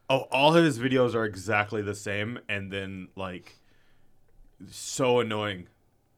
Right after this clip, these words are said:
Like, 'cause the guy himself, I feel like, is kind of annoying. Like, maybe he's, like, a cool enough guy to be around, but if, like, you're around him too long, you realize, like, oh, he's, like, uh, one of those just, like, uh,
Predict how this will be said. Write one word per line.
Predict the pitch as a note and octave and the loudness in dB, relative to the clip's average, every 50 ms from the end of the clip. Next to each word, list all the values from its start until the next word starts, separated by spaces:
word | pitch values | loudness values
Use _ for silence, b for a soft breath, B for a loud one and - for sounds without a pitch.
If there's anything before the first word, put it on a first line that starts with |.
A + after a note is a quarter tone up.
| _ _ _ _ _ _ | _ _ _ _ _ _
Like, | - A#2 A2+ | -8 -8 -6
'cause | - B2+ | -6 -4
the | A2+ C3+ | -4 -6
guy | A2 G2+ B2+ A#2+ A#2+ B2 | -2 0 2 4 4 4
himself, | B2+ A#2+ A2+ - - B2 A#2 A2+ - | 2 0 -4 -6 -4 -4 -4 -4 -4
I | A#2 A2 | -6 -6
feel | G#2 G2+ A2+ A2+ A2 | -6 -6 -6 -6 -4
like, | A2 A2 G#2+ G#2 | -4 -4 -4 -6
is | A2 - | -8 -10
kind | - - - G#2+ A2 A2 A2 | -10 -10 -8 -8 -6 -4 -4
of | G#2+ G2+ | -4 -4
annoying. | G#2+ G#2 G#2 G2+ G#2 G#2+ A2+ B2 B2 A#2+ b b b b b b | -4 -4 -4 -4 -4 -4 -4 -6 -8 -12 b b b b b b
Like, | - C#3 C#3 - | 0 0 0 2
maybe | C#3 D3+ D#3 D#3 E3+ | 2 2 2 2 2
he's, | E3 E3 | 2 2
like, | D3+ D3+ - | 2 2 0
a | C3 | -4
cool | - - C#3 C#3 | -4 0 0 0
enough | C3+ B2+ B2+ B2 A#2 | 2 2 0 -2 0
guy | A2 A#2 A#2+ | 2 2 2
to | A#2+ A#2 | 2 2
be | F#2+ A#2 A2 A#2 | 0 -2 -2 0
around, | A#2+ C3 C3 C3 C3 A#2+ | 2 2 2 2 2 0
but | A#2 | -2
if, | G#2+ G#2 | -4 -4
like, | G#2+ G2 G2+ | -6 -6 -4
you're | G#2+ A2 | -4 -2
around | A2 A2 A#2 A2+ | 0 0 0 -2
him | A2 G#2 | -4 -8
too | G#2 - - B2 | -10 -10 -10 -8
long, | A#2+ A#2 G2 G#2+ A2+ A#2+ | -4 -2 -2 -2 -2 -2
you | A2+ G#2 G2 | -4 -6 -6
realize, | F#2+ G#2+ G#2+ G#2 G#2+ G#2+ G#2+ G2+ G2+ G#2 | -4 -4 -2 0 0 0 0 -2 -4 -6
like, | G2+ G2 G2 - B B B B B B B B B B _ - | -6 -6 -6 -8 B B B B B B B B B B _ 0
oh, | D3 D3 D3 D3 C#3+ C3 | 6 8 8 8 8 6
he's, | B2 A#2+ B2+ C3+ B2 A2+ | 4 2 0 -2 0 2
like, | C#3 C3+ B2+ A#2 - A#2+ | 4 4 4 2 2 0
uh, | A2 G#2+ G#2 G#2 G2+ G2 G2 F#2+ F#2 F#2 F2+ E2+ - _ _ _ - - _ _ | 0 2 2 2 2 2 2 0 0 -2 -4 -8 -12 _ _ _ -20 -20 _ _
one | A#2 A#2 A#2 | -4 -4 -2
of | A2+ | 0
those | A2+ A2 G#2+ G#2 G#2 G2+ F#2 E2+ - - - - - _ _ _ _ _ _ _ _ _ _ _ _ _ _ _ _ _ - G2 F#2 | 2 2 2 2 0 -2 -4 -6 -10 -12 -14 -14 -16 _ _ _ _ _ _ _ _ _ _ _ _ _ _ _ _ _ -20 -20 -6
just, | - C3+ C3+ A2+ - - | -2 0 0 0 -2 -6
like, | A2+ A2+ A2 G#2 G#2 - | -4 -2 -2 -2 -2 -4
uh, | A2 G2+ F#2+ F#2+ F2+ F2 F2 F2 E2 E2 D#2+ | -2 -2 -2 -2 -4 -4 -6 -8 -10 -12 -16